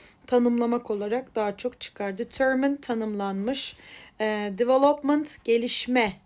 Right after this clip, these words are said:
Ment zaten isim yapıyor. Gelişme. Diagram dediğimiz zaman bildiğiniz Türkçe'de de çok zaten karşına çıkacak olan bir durumdur. Diyagram olarak görebilirsin. Okey. And then diamond,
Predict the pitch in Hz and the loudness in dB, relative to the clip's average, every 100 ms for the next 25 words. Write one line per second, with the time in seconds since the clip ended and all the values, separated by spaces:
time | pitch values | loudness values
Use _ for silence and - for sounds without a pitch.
0 | - 240 247 220 - - 190 196 190 233 | -8 0 0 0 -6 -8 -6 -6 -4 -4
1 | 277 277 - - 220 190 185 - - - | -4 -4 -8 -6 -4 -6 -8 -10 -14 -14
2 | - - _ - 233 226 240 - 226 196 | -20 -20 _ 2 2 2 -4 -4 -4 -4
3 | 190 - - - 311 330 254 269 262 277 | -10 -20 -8 2 6 6 6 4 4 0
4 | 269 247 220 220 202 190 202 226 277 320 | 0 0 0 -4 -4 -6 -4 -2 -2 -6
5 | - 285 220 202 196 233 240 - - - | -6 -4 -4 -4 -4 -4 -6 -14 -14 -2
6 | 240 214 202 202 208 202 208 202 196 202 | 0 0 -4 -8 -12 -10 -8 -6 -6 -10
7 | 196 208 196 214 202 - 220 190 190 196 | -8 -8 -8 -10 -12 -10 -10 -8 -8 -8
8 | 196 190 190 196 190 _ 233 226 196 202 | -6 -6 -6 -8 -10 _ -2 0 -2 -6
9 | 254 - - - - - 311 240 208 196 | -10 -14 -20 -20 -10 2 2 2 0 -4
10 | 190 190 233 269 - 226 220 214 214 208 | -4 -4 -4 -6 -2 0 0 -2 -4 -4
11 | - 196 185 180 - 214 214 269 214 - | -6 -8 -10 -14 -14 -10 -2 0 -2 -6
12 | - - - - - 269 294 277 262 254 | -20 -20 -20 -12 0 2 4 4 4 4
13 | 254 254 247 254 247 233 247 277 285 320 | 4 2 2 0 0 2 4 4 6 6